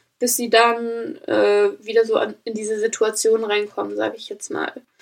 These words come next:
Und, ähm, dementsprechend trauern sie halt auch in Schüben. Das heißt, für so ein paar Minuten ist halt die Trauer da, dann ist sie wieder weg und dann kommt sie wieder. Das tun sie aber tatsächlich, um ihre Psyche zu entlasten, weil die Psyche bei Kindern anders aufgebaut ist.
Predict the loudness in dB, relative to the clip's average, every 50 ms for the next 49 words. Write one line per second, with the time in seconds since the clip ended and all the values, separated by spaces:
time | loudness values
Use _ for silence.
0 | -20 -20 -20 _ _ _ _ 8 10 10 8 4 0 0 0 0 0 0 0 0
1 | _ 2 4 4 4 2 2 0 0 -2 -2 -2 2 2 4 4 4 2 2 0
2 | 0 0 0 -2 0 4 6 6 6 6 6 4 4 4 4 2 2 0 -4 -4
3 | -4 -4 -4 -4 -4 -4 -2 -2 -2 0 2 4 4 6 4 2 0 -2 _ _
4 | _ _ _ _ _ _ _ _ _ _ _ _ _ _ _ _ -6 0 4 6
5 | 10 10 10 10 10 6 2 2 2 2 2 2 2 4 4 4 4 2 0 -2
6 | -4 -6 -6 -4 -4 -4 -4 -6 -10 -6 4 6 6 8 8 6 4 2 2 2
7 | 2 0 -2 -6 _ _ _ _ _ _ _ _ _ _ _ _ _ _ _ _
8 | _ _ _ _ _ 4 4 4 4 2 0 2 2 2 6 6 6 4 4 -2
9 | -4 -2 -2 -2 -2 -4 -6 -6 -4 -6 -6 -4 -4 2 4 4 4 4 2 0
10 | -2 -4 -4 -2 -2 -2 -2 -2 0 2 2 4 2 0 0 -2 -2 -2 -2 -2
11 | 0 2 2 2 2 0 -6 -14 -10 _ -6 -4 -4 -4 -4 -2 -2 -4 -2 -2
12 | -4 -4 -4 -4 -6 -2 0 0 0 2 0 -2 -2 -2 -4 -4 -2 -2 -4 -4
13 | -8 -12 -12 -12 -8 -6 -4 -4 -4 -4 -6 -6 -6 -4 -4 -4 -6 -6 -6 -6
14 | -4 -4 -4 -6 -6 -8 -2 0 0 0 0 -2 -4 -4 -4 -6 -6